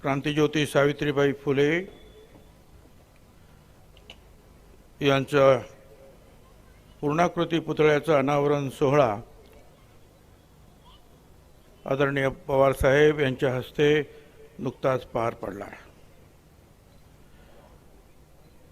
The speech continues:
या कार्यक्रमासाठी ज्यांनी कष्ट घेतले, महात्मा ज्योतिराव फुले व क्रांतीज्योती सावित्रीबाई फुले ट्रस्ट चाकण,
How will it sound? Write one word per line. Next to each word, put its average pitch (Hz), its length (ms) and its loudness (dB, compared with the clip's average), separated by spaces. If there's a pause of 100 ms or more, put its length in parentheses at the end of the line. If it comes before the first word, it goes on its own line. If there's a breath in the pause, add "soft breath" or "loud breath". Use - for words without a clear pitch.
(160)
या 160 160 0
कार्यक्रमासाठी 156 1040 0 (2750 soft breath)
ज्यांनी 147 260 2
कष्ट 165 320 2
घेतले, 156 460 0
महात्मा 151 460 0
ज्योतिराव 147 440 2 (100)
फुले 156 200 4
व 165 140 2
क्रांतीज्योती 139 760 -2
सावित्रीबाई 131 560 -2
फुले 131 280 -6
ट्रस्ट 127 400 -6
चाकण, 156 380 -2